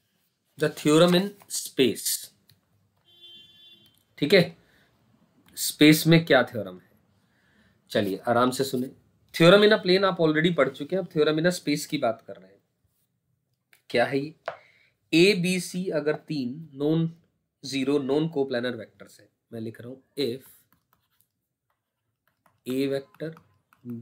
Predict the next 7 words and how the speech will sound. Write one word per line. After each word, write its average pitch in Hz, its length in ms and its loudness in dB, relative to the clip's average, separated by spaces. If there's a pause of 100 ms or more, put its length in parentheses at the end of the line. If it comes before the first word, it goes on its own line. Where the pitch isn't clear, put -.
B 135 80 -6 (160)
vector, 139 400 -10 (480)
C - 540 -10
vector - 360 -12 (840)
are 123 380 -6 (1500)
three 139 440 -8 (2500)
non-zero 135 1000 -4